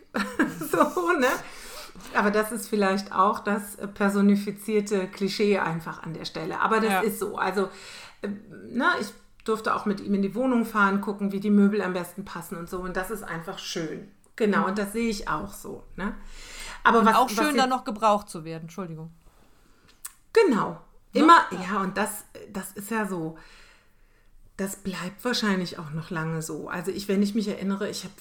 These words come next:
Speaker 1: viele, viele Jahre lang noch wegen irgendwie, dann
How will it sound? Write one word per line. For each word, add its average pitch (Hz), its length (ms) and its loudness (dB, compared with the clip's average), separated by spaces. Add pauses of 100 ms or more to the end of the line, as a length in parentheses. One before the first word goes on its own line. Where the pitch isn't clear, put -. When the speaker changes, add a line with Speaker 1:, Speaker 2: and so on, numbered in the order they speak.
Speaker 1:
viele, 254 480 -2
viele 240 520 0
Jahre 202 600 2
lang 165 480 -4
noch 175 260 -6
wegen 185 260 -2
irgendwie, 185 380 -6
dann 185 280 -4